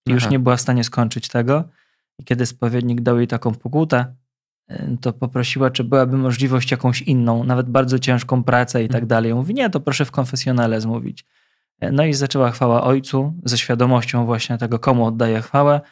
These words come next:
Speaker 1: No i godzinę już miała ponad wyłączoną.
Speaker 2: <laughs>
Speaker 1: Klęczała tam, nie wiedząc, co się dzieje dookoła.
Speaker 2: Mhm.
Speaker 1: Właśnie ta wielka świadomość, przeświadczenie temu, komu ja oddaję chwałę i dlaczego
Speaker 2: Tak.
Speaker 1: wykonuję znak krzyża. Tak sobie skojarzyłem,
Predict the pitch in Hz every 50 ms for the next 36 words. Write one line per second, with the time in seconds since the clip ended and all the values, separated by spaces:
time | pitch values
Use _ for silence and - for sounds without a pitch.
0 | _ _ _ _ - - 135 127 127 127 127 120 113 123 117 113 117 120 - -
1 | 127 123 117 117 - 120 113 113 110 110 113 117 113 113 117 113 - 117 113 110
2 | 110 113 117 - _ - _ - 120 127 147 131 - 143 135 131 131 127 131 131
3 | 127 127 123 123 120 123 120 117 120 113 - - - - 120 120 113 113 113 117
4 | 113 110 107 - 113 110 - 113 117 120 _ _ _ _ _ _ _ _ _ _
5 | - 123 123 - - - 123 110 110 135 143 151 156 156 147 135 - - - -
6 | 127 117 131 131 135 135 131 123 127 - - - 135 123 - - 123 117 120 -
7 | 131 123 123 117 - 127 123 123 120 117 - - - 151 143 131 127 123 120 120
8 | 117 120 120 123 117 113 113 113 - - 131 127 123 123 123 131 120 113 117 -
9 | - 127 113 120 113 117 113 - 123 117 117 113 113 113 117 113 110 - - 123
10 | 110 113 110 143 - - 170 151 143 - - 151 143 139 127 127 127 117 113 117